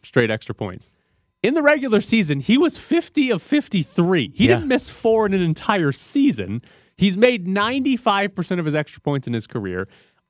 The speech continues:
Speaker 1: On field goals, he was twenty-nine of thirty-two this year. He didn't miss three field goals this year. And from fifty plus, he was nine of eleven.
Speaker 2: I didn't get it.
Speaker 1: What
Speaker 2: I don't know.
Speaker 1: happened?
Speaker 2: I was at the Golden Knights game, and Adam Hill was laughing 'cause he kept saying, "Missed extra point." And I'm like, "You're lying."
Speaker 1: <laughs>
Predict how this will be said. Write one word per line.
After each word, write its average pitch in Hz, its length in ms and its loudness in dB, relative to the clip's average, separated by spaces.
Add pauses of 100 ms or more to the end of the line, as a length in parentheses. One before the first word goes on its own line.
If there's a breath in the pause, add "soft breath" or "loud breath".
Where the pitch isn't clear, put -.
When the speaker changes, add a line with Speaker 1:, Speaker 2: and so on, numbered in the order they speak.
Speaker 1:
On 240 300 4
field 311 640 0
goals, 123 360 -4
he 208 120 2
was 233 220 -2
twenty-nine 247 600 -2
of 214 80 -6
thirty-two 233 600 -2
this 285 240 -6
year. 113 180 0
He 269 140 4
didn't 285 240 -2
miss 226 260 -4
three 226 460 -2
field 359 720 -4
goals 104 300 -4
this 104 280 -6
year. 107 220 -6 (340 soft breath)
And 240 200 -2
from 226 240 -4
fifty 269 420 -4
plus, 294 360 -4
he 247 140 0
was 269 220 -4
nine 262 300 -4
of 247 80 -4
eleven. 294 540 -2 (1000)
Speaker 2:
I 120 100 2
didn't 104 180 -4
get 92 200 -6
it. 95 180 -8
Speaker 1:
What 277 320 0 (460)
Speaker 2:
I 311 160 2
don't 269 80 0
know. - 60 2
Speaker 1:
happened? 269 240 0
Speaker 2:
I 135 100 0
was 135 120 0
at 135 100 -6
the 123 60 -8
Golden 123 280 -2
Knights 123 200 -4
game, 107 200 -4
and 104 100 -4
Adam 110 220 -2
Hill 113 100 -4
was 101 140 -6
laughing 104 320 -4
'cause 95 160 -8
he 95 60 -6
kept 101 200 -6
saying, 101 240 -4
"Missed 104 240 -6
extra 95 260 -10
point." 95 260 -8
And 82 60 -10
I'm 101 120 -6
like, 104 120 -8
"You're 156 140 -6
lying." 85 500 -6
Speaker 1:
<laughs> - 60 -4